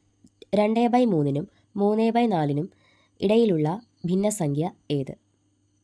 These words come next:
അപ്പം ടു by ത്രീക്കും ത്രീ by ഫോറിനും ഇടയിലുള്ള ഭിന്നസംഖ്യ ഏതാണെന്നാണ്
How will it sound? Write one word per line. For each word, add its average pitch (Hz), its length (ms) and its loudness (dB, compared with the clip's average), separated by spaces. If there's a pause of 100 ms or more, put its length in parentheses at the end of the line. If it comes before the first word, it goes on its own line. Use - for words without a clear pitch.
(640)
അപ്പം 175 220 -6
ടു 165 80 2 (120)
by 165 80 4 (100)
ത്രീക്കും 170 340 -2 (300)
ത്രീ 160 120 2 (100)
by 165 80 2 (100)
ഫോറിനും 165 320 -2 (180)
ഇടയിലുള്ള 160 400 2 (120)
ഭിന്നസംഖ്യ 165 520 0
ഏതാണെന്നാണ് 147 540 -2